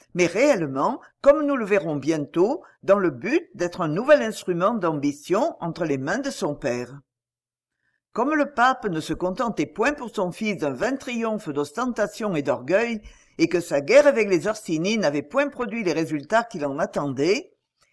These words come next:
il se décida, pour augmenter la fortune de son premier-né, à faire ce qu'il avait, dans son discours, reproché au pape Calix d'avoir fait pour lui-même, c'est-à-dire à démembrer de l'état ecclésiastique les cités de Bénévent,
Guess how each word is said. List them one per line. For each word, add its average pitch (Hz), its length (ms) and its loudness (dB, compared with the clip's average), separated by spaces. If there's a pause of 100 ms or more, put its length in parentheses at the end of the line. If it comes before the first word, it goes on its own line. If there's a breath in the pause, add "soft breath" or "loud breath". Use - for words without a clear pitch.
il 170 140 -2
se 165 100 -4
décida, 180 720 2 (300 loud breath)
pour 165 160 0
augmenter 277 480 2
la 196 80 6
fortune 202 540 0
de 143 120 -4
son 139 220 -6
premier-né, 190 800 -2 (260)
à 185 120 0
faire 269 360 -2
ce 254 120 -6
qu'il 202 240 0
avait, 160 380 4
dans 175 180 -2
son 156 180 -4
discours, 165 640 0 (220 loud breath)
reproché 233 640 0
au 196 100 4
pape 208 380 -2
Calix 214 560 0
d'avoir 160 400 2
fait 277 180 -4
pour 202 200 -4
lui-même, 151 580 0 (540)
c'est-à-dire 233 800 2
à 156 100 2
démembrer 220 600 0
de 143 80 2
l'état 202 380 0
ecclésiastique 196 1000 -2 (220 loud breath)
les 180 140 4
cités 269 360 0
de 160 100 0
Bénévent, 175 640 2